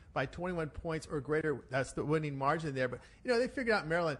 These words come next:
This is a one-dimensional team that runs the football. They've been shuffling in quarterbacks with really no success. You know, Michigan can defend that run very well. And, of course, uh, the Terrapins coming off a pounding at Minnesota. You know, I think Michigan is gonna try to y-, con-, continue with this positive momentum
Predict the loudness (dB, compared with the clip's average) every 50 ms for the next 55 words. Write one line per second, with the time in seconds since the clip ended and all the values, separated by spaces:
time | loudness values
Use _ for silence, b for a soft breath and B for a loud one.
0 | -8 -8 -8 -6 -6 -2 -2 -2 -2 -2 -2 -2 0 0 0 0 0 0 -2 -2
1 | -2 -4 -4 -2 -2 -2 -2 0 -2 -2 -2 -2 -2 -2 -2 -2 -4 -4 -2 -4
2 | -2 0 0 0 0 0 -2 -8 -16 -20 -8 -4 -2 -2 -2 -4 -4 -2 0 0
3 | 0 0 0 -2 -2 -2 -4 -4 -2 0 0 0 2 2 2 2 2 2 0 -4
4 | -4 -2 0 0 0 0 0 0 0 0 -2 -4 -8 -4 0 2 2 2 0 b
5 | b b b b b -2 0 2 2 2 0 -2 -2 -2 -4 -4 -4 -6 -4 -4
6 | -4 -4 -4 -4 -6 -4 -2 0 0 0 0 0 0 0 0 0 0 -2 -2 -2
7 | -2 0 2 2 4 4 2 0 2 4 6 6 6 4 0 B B B B B
8 | -20 -6 -2 0 0 0 0 0 2 2 4 4 4 2 0 0 0 0 2 4
9 | 4 4 2 0 -4 -4 -4 -6 -4 -2 -2 -2 -2 -2 -6 -6 -4 -2 -2 0
10 | 0 -2 -2 -4 -4 -4 -4 -4 -2 0 2 2 2 2 B B B B B 0
11 | 2 2 4 4 2 0 -2 -2 -6 -14 -6 0 0 2 2 2 2 2 2 2
12 | 0 -2 -2 -4 -2 0 2 2 2 2 0 0 -2 -2 -4 -4 -4 -4 -6 -6
13 | 0 2 2 4 4 4 4 4 2 -2 0 0 2 2 4 2 2 0 0 0
14 | 0 0 0 2 2 2 0 -2